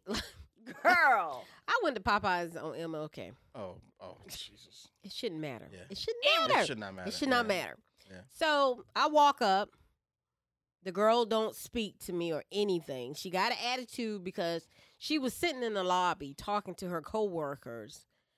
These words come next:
Speaker 1: And the girl in the back was like, had her hands up like, "Are you
Speaker 2: You
Speaker 1: gonna
Speaker 2: gonna
Speaker 1: help?"
Speaker 2: help her?
Speaker 1: And she came around. She didn't speak to me and just stood there.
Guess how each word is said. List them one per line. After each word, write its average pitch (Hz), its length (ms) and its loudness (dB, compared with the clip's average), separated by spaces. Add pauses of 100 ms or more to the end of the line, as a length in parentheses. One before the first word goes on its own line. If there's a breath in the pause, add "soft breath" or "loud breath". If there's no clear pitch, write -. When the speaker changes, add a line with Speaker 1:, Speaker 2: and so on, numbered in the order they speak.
(380)
Speaker 1:
And 165 680 -2
the 180 120 -6
girl 240 300 4
in 202 100 0
the 165 80 -2
back 226 400 -4
was 180 160 -6
like, 147 340 -2 (800)
had 240 220 2
her 190 80 2
hands 247 320 0
up 208 140 0
like, 170 240 -2 (100)
"Are 202 80 2
you 214 180 4
Speaker 2:
You 262 40 8
Speaker 1:
gonna 220 140 8
Speaker 2:
gonna 220 100 0
Speaker 1:
help?" 269 400 8
Speaker 2:
help 277 80 4
her? 294 140 6 (760)
Speaker 1:
And 262 480 0
she - 160 -4
came 370 300 0
around. 240 580 2 (480)
She - 200 -6
didn't 320 280 -2
speak - 400 -2
to - 140 -4
me 190 380 2 (1080)
and 208 140 0
just 226 160 -6
stood 285 300 -2
there. - 280 -8